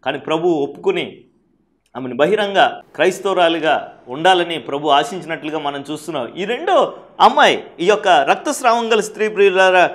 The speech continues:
ఎప్పుడైతే మరి యేసయ్యను ముట్టుకోగానే స్వస్థ పొందిందో, చివరిగా యేసు ప్రభు అంటున్నారు ముప్పై నాలుగో వచనం, "అందుకు ఆయన, 'కుమారి, నీ విశ్వాసము నిన్ను స్వస్థపరచును' అని ప్రియులారా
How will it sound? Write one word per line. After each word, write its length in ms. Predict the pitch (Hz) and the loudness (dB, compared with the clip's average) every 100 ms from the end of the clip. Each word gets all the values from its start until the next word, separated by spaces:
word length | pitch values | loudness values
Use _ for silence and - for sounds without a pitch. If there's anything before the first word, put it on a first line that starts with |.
| - - | -8 -8
ఎప్పుడైతే 840 | 147 170 226 233 226 220 123 - - _ _ - | -4 0 2 2 4 2 2 -2 -16 _ _ -2
మరి 460 | 139 151 123 - - _ _ _ _ | 2 2 2 -6 -18 _ _ _ _
యేసయ్యను 380 | 117 156 185 175 | -6 -2 -2 -2
ముట్టుకోగానే 520 | 165 165 185 165 170 | -4 -4 -4 -2 -4
స్వస్థ 260 | 165 165 175 | -4 -4 -4
పొందిందో, 340 | 175 175 175 | -6 -6 -4
చివరిగా 420 | 170 190 214 214 | -4 -2 0 2
యేసు 180 | 202 196 | 2 0
ప్రభు 180 | 202 214 | 0 0
అంటున్నారు 280 | 208 214 202 | 0 -2 -4
ముప్పై 200 | 208 208 | -2 0
నాలుగో 540 | 202 196 196 180 - - - | 0 2 2 2 -4 -18 -6
వచనం, 240 | 147 175 | -4 0
"అందుకు 280 | 190 220 220 | -2 0 2
ఆయన, 220 | 220 208 | 2 4
'కుమారి, 520 | 196 - 220 262 247 226 | -2 -2 6 8 8 6
నీ 100 | 202 | 2
విశ్వాసము 520 | 185 196 190 190 185 | 0 2 0 0 -6
నిన్ను 560 | 180 175 175 165 - _ _ | -4 -2 -4 -6 -14 _ _
స్వస్థపరచును' 1080 | - 165 202 175 170 170 180 165 151 139 - | -4 -2 0 0 0 0 -6 -6 -6 -8 -6
అని 200 | 139 151 | -4 -4
ప్రియులారా 640 | 147 151 143 143 139 131 | -6 -6 -4 -2 0 -2